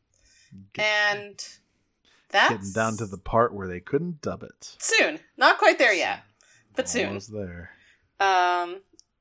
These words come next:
Speaker 2: and that's actually it for me. So, um, until next time,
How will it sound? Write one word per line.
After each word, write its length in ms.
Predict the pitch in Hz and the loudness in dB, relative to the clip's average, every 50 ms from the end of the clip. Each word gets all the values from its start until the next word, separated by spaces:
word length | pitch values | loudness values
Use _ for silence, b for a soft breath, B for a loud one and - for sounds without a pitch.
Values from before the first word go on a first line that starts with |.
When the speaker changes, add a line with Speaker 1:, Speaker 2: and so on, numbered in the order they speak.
| _ - | _ 4
Speaker 2:
and 200 | 202 226 233 226 | 4 4 6 6
that's 200 | 240 254 269 - | 4 4 6 6
actually 320 | 277 302 - - 370 359 | 4 4 2 0 0 2
it 160 | 359 - - - | 2 0 0 -2
for 100 | - 208 | -4 -4
me. 180 | 165 - - - _ _ _ _ | -4 -6 -10 -14 _ _ _ _
So, 540 | - - - 214 190 185 180 180 175 175 - - | -10 -2 2 4 4 6 4 4 4 2 2 2
um, 240 | 190 185 185 180 - | 2 2 2 0 -2
until 600 | - 208 202 - 240 226 220 220 220 220 - - - | -6 -6 -2 0 2 4 6 6 6 4 2 0 -2
next 240 | - 202 190 190 - | -2 -2 -2 -2 0
time, 300 | - 196 180 175 175 180 | 0 2 2 2 0 0